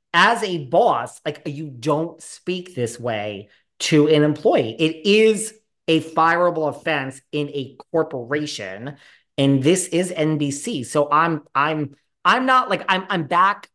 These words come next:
I'm back and forth. I'm not convinced that this is going away, but I'm also not convinced that this is a big thing. I think Brandy wants money. I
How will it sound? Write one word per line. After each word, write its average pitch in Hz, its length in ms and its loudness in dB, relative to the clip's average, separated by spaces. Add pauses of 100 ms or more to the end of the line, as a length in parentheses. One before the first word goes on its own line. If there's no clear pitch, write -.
(120)
I'm 156 140 -4
back 170 280 0
and 156 120 -10
forth. 123 180 -12 (100)
I'm 180 220 4
not 208 260 0
convinced 139 720 -6 (260)
that 139 180 -2
this 147 200 -2
is 131 160 -4
going 135 340 -4
away, 156 720 -6 (320)
but 151 120 2
I'm 160 180 4
also 175 280 2
not 147 360 -2
convinced 131 480 -8
that 123 200 -10
this 127 320 -10
is 127 160 0
a 127 60 -2
big 120 160 -6
thing. 151 240 -4
I 135 100 0
think 180 380 -2 (500)
Brandy 165 520 0
wants 143 380 -4
money. 165 640 -4
I 123 260 -6